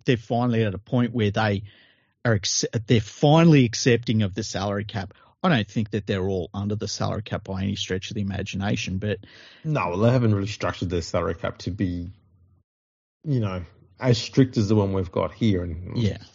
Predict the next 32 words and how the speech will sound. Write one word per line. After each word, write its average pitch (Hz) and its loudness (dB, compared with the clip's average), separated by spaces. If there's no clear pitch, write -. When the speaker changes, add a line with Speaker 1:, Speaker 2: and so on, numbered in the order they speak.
Speaker 2:
ours 151 2
is 131 -2
the 107 0
strictest - -6
one 92 -4
probably 95 0
in 92 -6
world 92 -6
sport, 107 -4
and 104 -4
it's 95 -6
still 143 2
not 101 -2
insanely 104 0
strict, - -12
but 110 2
it's 113 0
Speaker 1:
Yeah. 95 -2
Speaker 2:
it's 117 -6
at 117 -2
least 135 2
stronger 107 2
than 92 -2
most 95 -2
others. 95 0
That's 95 -2
a 107 -4
lot 98 0
easier 95 -2
to 95 -6
manage. 92 -4
Um, 92 0